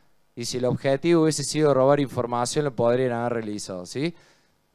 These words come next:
¿Todos conocen qué pasó el diecisiete a las diecisiete treinta y cinco?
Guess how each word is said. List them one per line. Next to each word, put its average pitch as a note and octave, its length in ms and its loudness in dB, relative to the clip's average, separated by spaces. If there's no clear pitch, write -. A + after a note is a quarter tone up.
¿Todos A#3+ 260 8
conocen F3 920 6
qué F#3 140 -2
pasó C#3+ 960 10
el A#2 100 -10
diecisiete C#3+ 640 0
a C3+ 60 0
las B2 100 2
diecisiete B2 540 -4
treinta A2+ 280 -6
y A2 60 -2
cinco? D3 640 2